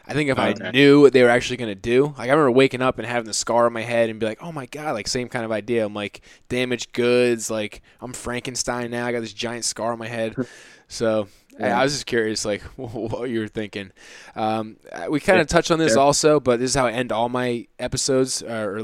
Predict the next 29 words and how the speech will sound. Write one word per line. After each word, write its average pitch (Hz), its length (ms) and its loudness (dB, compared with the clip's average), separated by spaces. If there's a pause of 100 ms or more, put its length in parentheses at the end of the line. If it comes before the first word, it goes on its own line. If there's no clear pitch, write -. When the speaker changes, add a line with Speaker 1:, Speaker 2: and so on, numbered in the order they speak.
Speaker 1:
at 123 140 -8
least 123 240 -6
recently, 127 500 -4 (580)
is, 120 520 0 (140)
Speaker 2:
Mm-hmm. 117 120 -2
Speaker 1:
uh, 107 160 -4 (120)
what's 143 180 2
your 170 80 0
definition 139 480 0
of 104 120 -10
toughness 131 460 -4
and 107 100 -12
how 120 260 0
has 117 220 -6
this 113 140 -10
definition 110 600 -8
evolved 104 680 -2
over 98 240 -12
time? 92 380 -12 (1400)
Speaker 2:
Wow, 110 240 0
that's 104 120 -4
a 113 40 -10
good 113 160 2
question. 110 520 -4
Um, 120 580 -4 (1080)
my 117 80 -8
definition 139 640 -4
of 117 120 -8
toughness 107 920 -10